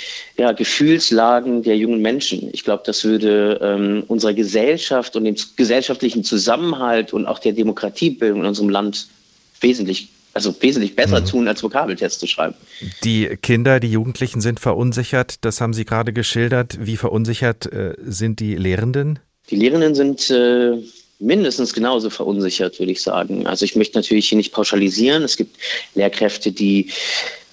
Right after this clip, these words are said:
Speaker 1: beschäftigen sich sozusagen in ihrer Freizeit mehr oder weniger auch mit diesem, äh, Konflikt, auch mit dem Jahrzehnte andauernden Konflikt bereits, ne? Und dann erfordert das natürlich auch total Mut und auch eine gewisse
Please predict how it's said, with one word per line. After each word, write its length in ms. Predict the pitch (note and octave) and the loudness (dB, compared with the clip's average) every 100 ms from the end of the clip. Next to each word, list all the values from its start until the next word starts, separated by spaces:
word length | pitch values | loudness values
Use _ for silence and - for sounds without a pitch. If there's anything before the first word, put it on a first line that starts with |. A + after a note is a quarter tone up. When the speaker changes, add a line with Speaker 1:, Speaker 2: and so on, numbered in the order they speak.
| - | -4
Speaker 1:
beschäftigen 540 | - B2+ - B2+ A2+ A2+ | 2 4 4 2 4 4
sich 560 | G#2 G#2 - - - - | 4 2 2 2 0 -2
sozusagen 460 | G2 - G#2 G#2 | -4 0 2 2
in 60 | G2 | 2
ihrer 180 | G2 G2+ | 0 0
Freizeit 720 | - G#2 G#2+ C3+ - C3+ C3+ | 0 2 4 2 2 2 2
mehr 160 | B2+ | 2
oder 180 | B2 A#2+ | 2 2
weniger 380 | A#2+ B2 A#2+ F2 | 0 0 0 -2
auch 100 | A2+ | -2
mit 160 | A2+ A2+ | -4 -2
diesem, 420 | A2+ A2 A2 G#2 | 0 2 2 2
äh, 280 | G#2+ G#2 G#2 | 0 0 0
Konflikt, 880 | A#2 - A#2 - - - - - G#2 | 0 0 2 0 0 -2 -2 0 -2
auch 140 | - | -2
mit 100 | A2 | 0
dem 120 | G#2 | 2
Jahrzehnte 720 | G2+ G2 - F3 F3 B2 A#2 - | 2 2 4 4 4 4 4 2
andauernden 600 | C#3+ G3 A2 A2 A2 G#2+ | 0 2 0 0 0 -2
Konflikt 460 | G#2 - F#2+ - | -4 -2 -4 -4
bereits, 400 | - E2 E2 - | -6 -4 -6 -2
ne? 160 | A2+ F3 - - - - - | -2 -2 -4 -6 -8 -10 -8
Und 160 | - A2+ | -4 0
dann 280 | A#2 C#3 D3 - _ _ C3+ - | 2 2 -2 -8 _ _ -4 -2
erfordert 500 | B2+ - C3+ F3 E3+ | -2 2 2 2 -2
das 140 | - | -4
natürlich 400 | C3+ - - - | -2 0 0 0
auch 100 | - | -4
total 460 | - - - C#3+ C#3+ | -4 -4 -2 0 2
Mut 420 | C#3+ E3 B3+ - | 2 4 2 2
und 140 | C3 | -2
auch 100 | B2+ | -2
eine 100 | C3+ | -2
gewisse 640 | C3 B2+ C3+ - C3+ B2+ | 0 0 0 2 2 2